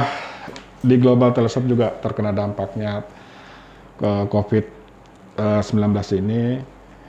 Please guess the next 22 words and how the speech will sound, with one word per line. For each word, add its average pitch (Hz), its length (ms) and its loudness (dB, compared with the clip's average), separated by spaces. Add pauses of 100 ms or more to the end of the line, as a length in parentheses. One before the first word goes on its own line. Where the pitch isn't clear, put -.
(300)
Jadi, 185 320 -2
eh, 104 380 0
karyawan 104 480 0
itu 117 240 2
ada 104 180 2
yang 101 300 0
W 107 80 -2
F 196 340 2
H, - 60 -2 (560)
ada 107 160 -2
yang 107 180 0
W 113 80 0 (540)
F 123 220 0 (100)
O. 117 400 0 (1120)
Eh, 95 360 -6 (280)
termasuk 107 320 -2
saya 104 320 0
ini 120 240 2
jadi, 117 260 4 (100)
eh, 101 580 -2 (1400)
dari 104 320 -2
kena 101 320 -4